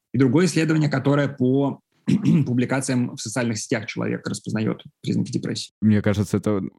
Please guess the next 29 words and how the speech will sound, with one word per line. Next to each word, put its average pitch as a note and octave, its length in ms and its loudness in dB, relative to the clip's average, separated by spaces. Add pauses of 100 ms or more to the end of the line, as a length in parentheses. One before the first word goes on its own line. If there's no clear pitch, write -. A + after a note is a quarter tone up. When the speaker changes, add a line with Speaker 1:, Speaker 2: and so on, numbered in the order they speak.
Speaker 2:
вообще G#2+ 300 0
настолько A2 680 0
актуальное G#2+ 1500 2 (100)
поле G#2+ 260 2
для G2+ 220 2
исследования. G#2+ 760 2
То A2+ 100 4
есть, G#2+ 180 2
если A#2+ 260 2
будет A2+ 320 0
возможность A2+ 520 2
отслеживать A2 560 2
социальные A2 480 2
сети, C#3+ 360 -2
ну, G#2+ 100 6
может A#2 200 4
быть, A2+ 160 2
не A2+ 80 6
депрессию, A#2 560 2
но G2+ 80 4
какого-нибудь G#2+ 580 2
потенциального A2 680 2
скулшутера, G#2+ 1000 0
можно G#2 360 0
попробовать G2 560 0
будет G2+ 320 0
отследить. G2+ 540 0 (200)
Speaker 1:
Всё B2+ 100 -2
верно. B2 340 0